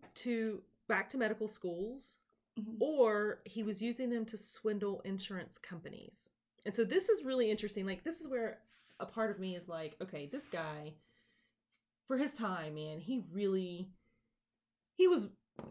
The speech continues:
Speaker 2: Ahead of the
Speaker 1: he
Speaker 2: game.
Speaker 1: was premeditating this." I mean,
Speaker 2: Oh,
Speaker 1: there,
Speaker 2: oh,
Speaker 1: there
Speaker 2: yeah.
Speaker 1: was a lot of thought that went into this. So
Speaker 2: Mm-hmm.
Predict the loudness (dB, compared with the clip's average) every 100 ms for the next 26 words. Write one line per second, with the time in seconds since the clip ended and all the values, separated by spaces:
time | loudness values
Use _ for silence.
0 | -2 2 4 6 4 2 4 8 10 8
1 | 4 0 4 4 4 2 -2 -2 -6 -4
2 | 2 6 8 8 8 6 6 6 6 4
3 | 2 2 0 -2 -2 -4 -4 -4 -6 -4
4 | -6 -4 4 4 4 0